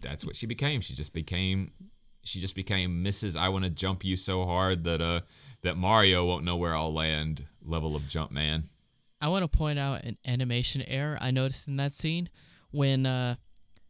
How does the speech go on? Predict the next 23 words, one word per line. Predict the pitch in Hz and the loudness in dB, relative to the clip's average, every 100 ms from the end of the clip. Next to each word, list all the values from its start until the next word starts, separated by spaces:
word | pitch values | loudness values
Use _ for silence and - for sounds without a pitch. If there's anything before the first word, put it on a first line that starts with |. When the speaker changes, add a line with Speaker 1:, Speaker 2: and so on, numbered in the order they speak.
| - _ _ _ _ - - - | -20 _ _ _ _ -20 -20 -6
Speaker 2:
when | 147 131 131 127 127 - - - - - - - - - - 131 - | 0 2 2 0 -2 -8 -20 -20 -20 -20 -20 -20 -20 -20 -14 -14 -10
Yume | 143 156 180 165 160 156 | 0 0 2 0 0 -2
and | 143 135 131 127 123 - - 135 | -2 -2 -2 -2 -4 -8 -8 -2
Minami | 127 131 127 120 | 2 4 2 2
are | 113 | 4
spying | - - 117 123 113 | 4 4 4 0 0
on | 113 113 | 0 0
the | 113 | -2
two | - 139 135 | -2 -2 -2
of | 135 | -2
them, | 151 156 151 - _ - | -2 -2 -6 -12 _ -6
Speaker 1:
Mm-hmm. | 82 82 82 - 127 | -4 -4 -6 -8 -6
Speaker 2:
and | 120 117 117 113 - | -4 -4 -6 -8 -8
Isana | 123 - 120 120 113 | -4 -2 0 -2 0
is | - | -2
trying | - 123 123 | -2 -2 -2
to, | - 131 120 120 - - - _ _ _ | 0 0 2 0 -4 -16 -20 _ _ _
uh, | - 113 113 113 113 - | -6 -2 -2 -4 -6 -8
woo | 117 120 147 147 131 123 | 0 6 6 6 0 -4
our | 127 120 | -6 -4
young | 120 127 123 | -2 -2 0
boy | - 123 120 120 - - | 0 2 0 -2 -8 -2
Mizuto. | 120 127 123 - 107 104 110 | 2 2 0 0 0 2 0